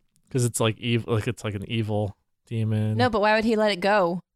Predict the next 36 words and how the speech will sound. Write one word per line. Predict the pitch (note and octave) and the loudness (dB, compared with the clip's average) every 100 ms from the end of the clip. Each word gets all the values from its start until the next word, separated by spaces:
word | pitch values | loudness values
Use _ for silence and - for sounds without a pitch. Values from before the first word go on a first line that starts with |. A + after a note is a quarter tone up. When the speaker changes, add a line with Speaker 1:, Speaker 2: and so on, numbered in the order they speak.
| _ | _
Speaker 2:
If, | - A#3 - | -2 -2 0
like, | A3+ G#3 | 0 0
there's | G#3+ G#3 | 0 0
something | - A3 A3+ G#3+ | 0 -2 -2 -2
impaled | G3+ F#3 G3 G3 F#3+ | -2 -2 0 0 2
on | F3+ F3 | 0 0
a | |
spear | F3+ - G3 F#3 | -2 -2 2 2
in | E3+ | 2
my | E3+ F3+ | 2 0
basement, | F#3+ D#3+ F3 - E3+ E3 | 0 0 -2 -4 -4 2
Speaker 1:
Oh, | F3 E3 | 4 4
'cause | D#3 F3 E3 | 4 4 4
Speaker 2:
I | G#3+ | 4
don't | G#3 | 4
know | G#3 | 2
about | F#3+ F3 - | 2 0 2
that. | E3 | 4
Speaker 1:
when | F3+ | 6
he | |
opened | G3+ G3 F#3+ | 6 6 4
the | |
door, | D3 D3+ D3+ D3+ D3 C#3+ | 4 4 6 6 6 4
all | - C#3 | 2 2
of | |
his | C#3 | 2
demonic | A#2+ C3 B2+ C3 A#2+ | 2 2 4 4 4
energy | A#2+ A#2+ A#2 | 4 4 2
came | B2+ B2+ B2 | 0 2 2
out, | B2 A#2+ A#2+ - | 4 4 2 0
and, | A#2+ | 0
like, | A#2 A2 - - | 0 0 -4 -8
some | - C#3+ | 0 0
friends | B2+ - A#2+ B2+ A#2+ | 0 -2 2 2 2
who | - | 4
were, | B2 A#2 | 4 2